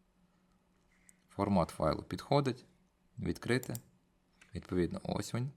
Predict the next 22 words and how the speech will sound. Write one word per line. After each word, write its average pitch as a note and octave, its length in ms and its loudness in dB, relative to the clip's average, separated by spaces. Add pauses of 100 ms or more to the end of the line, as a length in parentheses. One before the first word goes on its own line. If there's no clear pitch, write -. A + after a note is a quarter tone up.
(640)
Натискаємо F2 680 2
«ОК». - 340 -4 (1080)
Знову F2+ 360 2
натискаємо E2+ 580 0
«ОК». - 300 -4 (1120)
І B2+ 120 2
наша A2 300 2
папка - 480 2 (160)
ось G2+ 80 -8
з'явилася G2+ 800 0 (220)
із A2 140 -6
таким - 340 0
значком. E2 560 -4 (160)
Оновилася. E2 640 0 (1500)
Те C3 140 6
ж - 140 -2
саме, D#2+ 340 2
якщо - 280 2
вам B2+ 100 6
потрібен F2+ 460 0
інший B2 360 2
значок, A2 380 -4